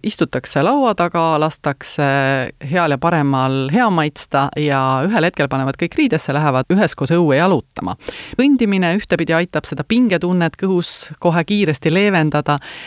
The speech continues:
Aga mis sina sellest kombest arvad, kas jalutamine peale sööki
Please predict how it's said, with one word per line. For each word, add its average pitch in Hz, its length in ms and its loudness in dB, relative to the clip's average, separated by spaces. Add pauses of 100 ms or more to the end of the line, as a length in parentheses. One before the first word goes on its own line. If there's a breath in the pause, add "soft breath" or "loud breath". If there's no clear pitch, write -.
(140 loud breath)
Aga 165 300 2
mis 262 160 0
sina 262 200 2
sellest 135 240 -4
kombest 139 360 -2
arvad, 131 340 -2
kas - 380 -4 (100)
jalutamine 156 760 0
peale 165 280 0
sööki 151 640 -2